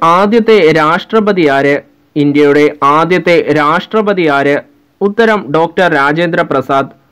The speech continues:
നാട്ടുരാജ്യങ്ങളുടെ സംയോജനത്തിനായി രൂപം കൊണ്ട സ്റ്റേറ്റ്സ് ഡിപ്പാർട്ട്മെന്റിന്റെ സെക്രട്ടറി ആരായിരുന്നു?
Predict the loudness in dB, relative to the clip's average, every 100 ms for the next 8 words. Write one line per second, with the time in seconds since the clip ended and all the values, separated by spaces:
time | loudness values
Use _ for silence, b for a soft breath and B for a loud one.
0 | _ _ _ -2 0 0 0 0 2 2
1 | 2 2 2 0 0 2 0 2 2 2
2 | 2 2 2 2 2 0 0 -2 0 0
3 | -2 b b b 2 2 2 -2 -4 0
4 | 0 0 2 2 2 0 -2 -4 -4 0
5 | 0 0 0 0 -2 0 0 0 2 2
6 | 0 -2